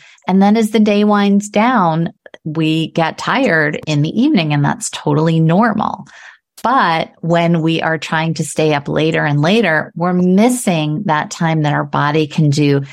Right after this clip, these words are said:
the deepest level of repair, which is what sleep is all about.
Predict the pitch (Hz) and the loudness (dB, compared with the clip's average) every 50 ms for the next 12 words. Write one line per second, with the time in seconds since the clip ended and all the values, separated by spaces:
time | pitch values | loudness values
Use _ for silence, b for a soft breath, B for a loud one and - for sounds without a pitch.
0 | B B B - 190 170 170 - - 202 208 208 208 220 202 202 - - - 160 | B B B -4 -4 -4 -4 -2 0 0 2 2 2 0 -2 -2 -4 -8 -6 -2
1 | 151 151 151 143 143 139 143 135 127 - - - 160 143 143 147 147 139 143 - | 0 0 2 0 0 0 0 -2 -2 -2 -2 -4 -4 -4 -4 -4 -6 -6 -6 -6
2 | - 143 127 120 - - - - - - - 185 190 185 - - - - 185 180 | -4 -4 -2 -2 -4 -4 -6 -10 -6 -2 0 0 0 -2 -4 -6 -2 0 2 2
3 | 180 180 175 170 - - - _ _ _ _ - 156 160 180 185 180 - - _ | 2 2 0 -2 -4 -10 -14 _ _ _ _ -8 -4 0 0 0 0 -2 -6 _
4 | _ _ _ - - - 185 208 285 294 - - - - - 170 165 - - 160 | _ _ _ -12 -6 -2 0 2 2 0 -2 -4 -8 -6 -4 -4 -2 -2 -2 0
5 | 165 175 170 147 147 143 156 196 - - - - | 0 0 0 0 -2 -2 -2 -2 -2 -4 -6 -8